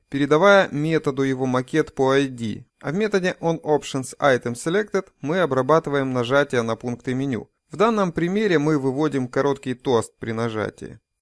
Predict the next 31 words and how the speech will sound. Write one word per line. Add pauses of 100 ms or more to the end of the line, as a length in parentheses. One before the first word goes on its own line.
(320)
Вот
как
это
выглядит
при
работе
приложения. (680)
Но
зачем
мы
хотим
использовать
кастомную
view,
а
не
просто
иконку? (160)
Допустим,
у
нас
есть
view,
которая
отображает
количество
предупреждений,
полученных
в
нашем
приложении.